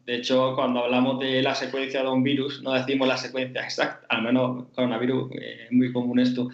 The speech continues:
sino la secuencia consenso, es decir, la mayoritaria en una población, ¿no? Entonces, las mutaciones ocurren porque lo, el gen de la replicasa de los coronavirus comete un error cada diez mil nucleótidos, más o menos.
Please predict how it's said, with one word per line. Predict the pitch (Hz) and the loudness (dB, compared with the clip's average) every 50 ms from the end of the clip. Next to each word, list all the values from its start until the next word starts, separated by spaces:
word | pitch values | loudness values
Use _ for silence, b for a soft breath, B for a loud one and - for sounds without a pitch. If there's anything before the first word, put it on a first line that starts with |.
| B B B | B B B
sino | - 147 143 | -2 0 2
la | 139 127 123 | 2 2 0
secuencia | 127 127 127 135 131 131 143 143 - | 0 0 -2 -2 -2 -2 -2 -2 0
consenso, | 131 127 123 123 - 131 127 127 123 - - - - - _ _ | 0 2 2 2 2 4 4 4 4 2 -2 -8 -14 -20 _ _
es | - 123 | -6 -4
decir, | 127 123 127 131 | -2 0 2 4
la | 127 123 120 | 4 4 4
mayoritaria | 127 123 123 123 123 120 120 123 123 127 143 143 143 139 139 135 | 4 2 2 0 -4 -4 -4 -4 -2 0 0 0 0 0 0 2
en | 127 127 | 4 4
una | 127 120 117 123 | 2 2 2 -2
población, | 123 120 117 110 110 104 - - 113 104 101 101 | -4 -4 -4 -4 -6 -8 -8 -8 -8 -8 -8 -8
¿no? | 104 113 127 - B B B B B B B | -10 -10 -12 -14 B B B B B B B
Entonces, | - 127 131 127 123 120 113 - - - - - | -2 2 2 4 4 2 0 0 -2 -8 -10 -6
las | - 117 | -4 -2
mutaciones | 123 123 120 113 - 131 131 135 | 0 0 0 2 4 4 4 4
ocurren | 131 139 151 160 156 156 151 143 | 4 4 4 4 4 2 2 2
porque | 147 143 131 120 135 127 123 120 120 117 | 0 -2 -4 -2 -2 0 0 0 0 -2
lo, | - 127 120 117 117 117 113 113 110 - | -2 -4 -2 -2 -2 -2 -2 -4 -4 -6
el | - 113 120 120 | -8 -10 -12 -4
gen | - - 127 131 | 2 4 4 4
de | 135 | 4
la | 135 135 | 2 0
replicasa | 135 131 123 127 131 127 - 151 156 156 - 143 131 - - - | 0 -2 -4 -4 -6 -4 0 0 0 0 -2 -4 -6 -8 -10 -8
de | - 131 | -4 -2
los | 131 131 131 | -2 -2 0
coronavirus | 135 135 135 135 131 135 147 147 147 147 147 - - - _ _ | 0 0 0 2 2 4 4 4 4 2 0 -4 -12 -20 _ _
comete | - 131 127 127 127 143 | -4 -2 0 0 2 2
un | 143 143 | 0 0
error | 135 135 139 151 151 156 151 - - - _ | 0 0 2 2 0 0 -2 -8 -14 -14 _
cada | - 123 120 120 123 | -6 -4 -2 -2 -2
diez | 127 123 123 - | -2 -2 -2 2
mil | 127 123 131 139 135 131 127 127 | 2 4 4 4 4 4 4 4
nucleótidos, | 127 123 - 120 123 135 135 123 123 117 113 117 | 2 2 -2 -2 0 0 0 0 -2 -2 -2 0
más | 123 123 123 - | 0 0 0 2
o | 123 | 2
menos. | 127 127 123 - - - - | 2 4 4 2 0 -4 -12